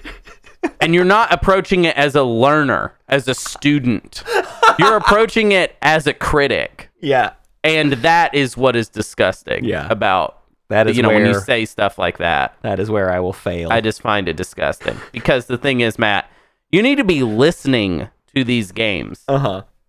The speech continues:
Speaker 2: And you are not, you are all, you are already, how would you know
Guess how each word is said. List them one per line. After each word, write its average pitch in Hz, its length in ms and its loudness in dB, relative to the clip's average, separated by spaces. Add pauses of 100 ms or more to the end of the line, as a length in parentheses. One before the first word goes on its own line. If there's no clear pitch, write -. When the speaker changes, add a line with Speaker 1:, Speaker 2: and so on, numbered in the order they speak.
(240)
Speaker 2:
And 151 160 2
you 190 160 4
are 190 160 4
not, 165 260 2
you 180 160 2
are 214 140 4
all, 175 400 4
you 160 140 4
are 185 180 2
already, 147 720 2 (720)
how 262 280 4
would 254 200 2
you 226 400 2
know 156 440 2